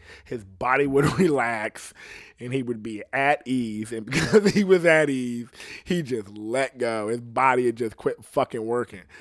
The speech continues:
But because that old mean motherfucker is mad and being mean, it takes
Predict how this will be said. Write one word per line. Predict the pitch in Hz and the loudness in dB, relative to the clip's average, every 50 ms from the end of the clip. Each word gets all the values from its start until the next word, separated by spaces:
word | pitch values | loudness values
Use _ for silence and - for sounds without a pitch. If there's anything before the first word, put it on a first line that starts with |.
| - - - _ | -20 -20 -20 _
But | - - 101 95 | -18 -16 -14 -12
because | - - 151 165 165 | -8 -6 -6 -4 -2
that | 185 180 190 180 - _ | 0 0 0 -2 -2 _
old | 156 156 165 170 165 165 160 156 | 4 4 6 6 4 2 2 0
mean | 147 147 147 151 151 151 151 151 147 | -2 -4 -6 -4 -4 -2 -4 -4 -4
motherfucker | 147 147 147 143 139 120 123 - 151 147 135 127 131 123 | -2 -2 0 0 -2 -4 -2 0 0 2 2 0 -2 -4
is | 113 104 | -4 -4
mad | 113 120 123 135 139 143 147 147 147 147 147 143 143 135 | -8 -6 -4 -2 0 0 2 2 4 4 4 2 0 0
and | 127 120 117 | -2 -8 -6
being | 120 143 147 147 143 131 120 120 | -4 -2 -2 0 0 -2 -2 -4
mean, | 127 143 156 151 147 135 143 | -6 -6 -6 -6 -6 -8 -10
it | - - | -10 -4
takes | - - 147 123 98 - | -2 -2 -2 -2 -4 -8